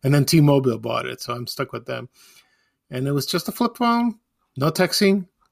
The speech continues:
just, uh, you dial in, dial out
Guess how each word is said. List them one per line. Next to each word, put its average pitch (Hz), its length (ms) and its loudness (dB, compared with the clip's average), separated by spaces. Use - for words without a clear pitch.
just, - 340 -4
uh, 127 460 -2
you 120 120 -12
dial 147 360 2
in, 165 200 2
dial 143 280 4
out 143 360 2